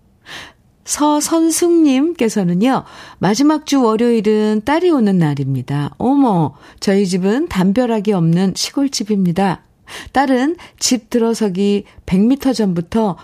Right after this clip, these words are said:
저의 이름을 부릅니다. 이번에는 사위가 좋아하는 파김치를 담궜습니다.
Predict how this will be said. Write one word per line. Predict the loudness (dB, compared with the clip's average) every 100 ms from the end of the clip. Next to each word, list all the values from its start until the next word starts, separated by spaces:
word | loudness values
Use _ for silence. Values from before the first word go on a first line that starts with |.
| -12
저의 | -2 0 2 2
이름을 | 2 0 0
부릅니다. | 0 -2 -2 -4 -6 -10 _ _ _ _ _ -10 -4
이번에는 | 0 0 0 0 0
사위가 | -2 0 0 2 0 0
좋아하는 | -2 0 0 0 0 -4 -8 -16
파김치를 | -6 -2 -2 -4 -2 -2 -2
담궜습니다. | -2 -2 -2 -6 -6 -6 -6 -6